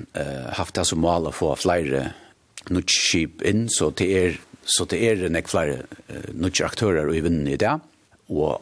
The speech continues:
og hette oppskottet, eh, legger eisen opp til at man, eh, helder fast ut i bygnaden som er, og en tar kanskje eisen fær flere inn. Men som jeg nevnte, så er det ikke løten i ert hand at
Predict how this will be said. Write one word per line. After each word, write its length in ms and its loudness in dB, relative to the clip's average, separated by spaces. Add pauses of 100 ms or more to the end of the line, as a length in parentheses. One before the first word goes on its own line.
og 160 -2
hette 220 0
oppskottet, 800 2 (160)
eh, 400 -6
legger 340 -2
eisen 200 0
opp 120 -6
til 240 0
at 220 0
man, 180 -2 (240)
eh, 80 -12
helder 300 -4
fast 280 -2
ut 120 -2
i 60 0
bygnaden 460 0
som 160 0
er, 280 2 (640)
og 160 0
en 80 0
tar 300 -2
kanskje 420 -2
eisen 260 -2
fær 220 -4
flere 320 0
inn. 320 0 (460)
Men 100 0
som 140 2
jeg 80 2
nevnte, 300 2
så 260 2
er 220 2
det 140 0
ikke 180 -4
løten 300 0
i 60 4
ert 140 0
hand 260 -2
at 280 -8